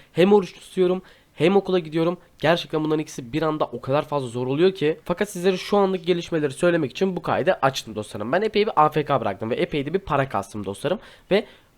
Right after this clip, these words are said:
abicim sen nesin, koskocaman bir şeysin de ben seni alırım la. Vallahi alırım ben seni. Biraz kasılayım ben seni alırım. Çünkü arkadaşlar epey fazla şey açtım ve epey de fazla geliştim ben. Abi bu adam ne böyle ya? Büyük bebek. Aras.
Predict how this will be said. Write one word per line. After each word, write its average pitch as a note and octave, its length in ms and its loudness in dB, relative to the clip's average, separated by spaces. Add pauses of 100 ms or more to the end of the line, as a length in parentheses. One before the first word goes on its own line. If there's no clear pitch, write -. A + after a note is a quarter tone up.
(220)
abicim G2+ 380 -10
sen G2+ 220 -12
nesin, A#2+ 220 -8
koskocaman G#2+ 580 -6
bir G2+ 60 -12
şeysin C3+ 260 -8
de G#2+ 100 -2
ben C3+ 100 4
seni D3 180 -2
alırım C#3+ 340 4
la. F#2+ 140 -2
Vallahi D#3 260 6
alırım A2 280 2
ben G2+ 100 -2
seni. G2+ 260 -8 (280)
Biraz G3 220 4
kasılayım F3 420 -2
ben D#3 80 2
seni D3+ 200 -2
alırım. C#3 260 0 (200)
Çünkü G3 220 2
arkadaşlar F3+ 460 2
epey E3 300 0
fazla A#2+ 280 -4
şey A#2 160 -2
açtım B2 300 -4
ve - 60 -4
epey D#3 340 -2
de B2 80 0
fazla A#2 280 -4
geliştim A#2+ 520 -4
ben. E3+ 140 0 (500)
Abi F#2+ 280 -6
bu F#2 100 -4
adam F#2+ 220 -6
ne A2 120 -4
böyle F#2 220 -2
ya? F2+ 300 -6
Büyük D3 240 -2
bebek. C3+ 240 4 (260)
Aras. F3 380 4